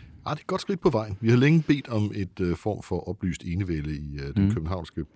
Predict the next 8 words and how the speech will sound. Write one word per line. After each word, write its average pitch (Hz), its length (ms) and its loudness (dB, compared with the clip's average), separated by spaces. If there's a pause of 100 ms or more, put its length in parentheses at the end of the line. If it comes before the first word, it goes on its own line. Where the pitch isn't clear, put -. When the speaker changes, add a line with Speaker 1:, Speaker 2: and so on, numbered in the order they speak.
(340)
Speaker 1:
og 78 260 -4
sjællandske 90 520 -4
trafik. 95 440 0 (1080)
Sådan 90 220 0
så 87 180 0
der 78 120 -2
var, 80 320 -4
øh, 69 40 -8